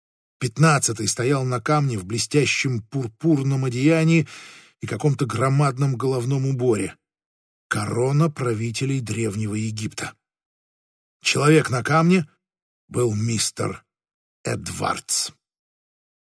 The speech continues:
Похоже, собравшиеся находились в трансе. Они сидели и что-то тихо бормотали, покачивались из стороны в сторону и прихлопывали в ладоши, поднимая руки над головой.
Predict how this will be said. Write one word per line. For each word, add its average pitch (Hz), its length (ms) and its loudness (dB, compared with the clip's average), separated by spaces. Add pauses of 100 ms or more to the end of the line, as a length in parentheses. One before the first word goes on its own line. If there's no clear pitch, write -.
(140)
Похоже, 131 320 -2
собравшиеся 120 720 -2
находились 107 540 -6
в - 80 -12
трансе. 113 560 -4 (340)
Они 151 280 4
сидели 160 460 8
и 147 40 6
что-то 151 340 2
тихо 151 280 0
бормотали, 147 800 2 (240)
покачивались 131 680 2
из 120 100 -2
стороны 135 320 -2
в 120 80 -2
сторону 160 500 6
и 156 180 -2
прихлопывали 147 800 2
в 131 120 0
ладоши, 139 580 4 (220)
поднимая 120 500 -2
руки 123 300 -4
над 117 180 -4
головой. 110 560 -2